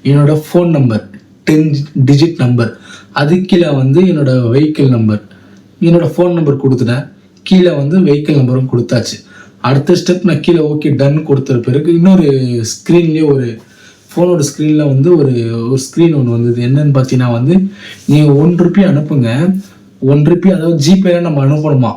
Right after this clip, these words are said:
ஒன் ருப்பி ஜிபேல அனுப்புங்க. ஜிபேல அனுப்பிட்ட பிறகு வந்து அப்போதான் உங்களுக்கு வந்து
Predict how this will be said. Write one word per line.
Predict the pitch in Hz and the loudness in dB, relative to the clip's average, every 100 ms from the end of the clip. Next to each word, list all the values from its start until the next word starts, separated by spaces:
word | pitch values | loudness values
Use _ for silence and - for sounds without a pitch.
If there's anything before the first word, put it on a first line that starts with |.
| - | -4
ஒன் | 139 143 | 0 0
ருப்பி | 160 160 185 | 0 2 0
ஜிபேல | 143 160 165 156 131 | 2 0 0 0 0
அனுப்புங்க. | 135 131 123 135 160 | 0 0 -2 0 2
ஜிபேல | 175 190 165 | 2 2 0
அனுப்பிட்ட | 143 147 165 139 | 0 0 0 0
பிறகு | 135 135 139 | 2 2 2
வந்து | 135 131 196 208 - - - - | 0 2 0 -2 -10 -20 -12 -8
அப்போதான் | 135 160 156 185 | -6 -4 -2 -2
உங்களுக்கு | 165 147 143 143 | 0 -2 0 0
வந்து | 175 165 | 0 0